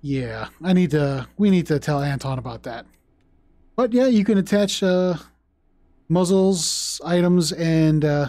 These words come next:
stocks to this thing. There you go. Obviously, I think you can also, yeah, all right. Long flop.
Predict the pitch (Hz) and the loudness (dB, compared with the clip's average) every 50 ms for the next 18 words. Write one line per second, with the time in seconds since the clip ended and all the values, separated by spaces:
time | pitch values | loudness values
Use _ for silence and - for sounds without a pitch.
0 | - - - - - 196 208 196 - - - 123 127 - - 139 147 175 175 - | -6 -10 -14 -10 -6 -4 -4 -4 -6 -8 -10 -10 -12 -10 -6 -4 -4 -6 -6 -10
1 | _ _ _ _ _ _ _ _ _ _ _ - _ _ - - _ _ _ _ | _ _ _ _ _ _ _ _ _ _ _ -20 _ _ -20 -20 _ _ _ _
2 | _ - - 135 160 185 208 190 175 185 165 131 113 - _ _ _ _ _ _ | _ -14 -4 -2 0 2 2 2 2 2 0 -2 -4 -8 _ _ _ _ _ _
3 | _ _ _ _ - - - - - - _ _ _ _ _ _ _ 143 156 160 | _ _ _ _ -20 -20 -20 -20 -20 -20 _ _ _ _ _ _ _ -2 0 0
4 | 165 156 - 180 180 156 143 - - 170 156 151 135 156 156 156 165 156 - - | 0 0 0 0 0 0 0 0 -2 -2 -2 0 0 2 2 2 2 0 0 0
5 | 160 156 151 151 147 147 131 - - _ _ _ _ _ _ _ _ _ _ _ | 2 2 4 4 2 0 0 -4 -10 _ _ _ _ _ _ _ _ _ _ _
6 | _ _ _ _ - - _ _ _ _ _ _ _ _ _ _ _ _ _ _ | _ _ _ _ -20 -20 _ _ _ _ _ _ _ _ _ _ _ _ _ _
7 | _ _ _ _ _ _ _ _ _ _ _ _ _ _ _ _ _ _ _ _ | _ _ _ _ _ _ _ _ _ _ _ _ _ _ _ _ _ _ _ _
8 | _ _ _ _ _ _ _ _ _ _ _ _ _ _ _ 370 370 - _ _ | _ _ _ _ _ _ _ _ _ _ _ _ _ _ _ -20 -20 -20 _ _
9 | _ _ _ _ 123 131 165 175 - - - _ 123 139 170 175 185 202 170 120 | _ _ _ _ -8 -6 -6 -6 -6 -10 -18 _ -10 -8 -4 -2 -2 -2 -4 -4
10 | - _ _ _ _ _ _ _ _ _ _ _ _ 147 170 202 185 - - 139 | -10 _ _ _ _ _ _ _ _ _ _ _ _ -6 -4 -4 -4 -4 -6 -8
11 | 127 120 | -8 -10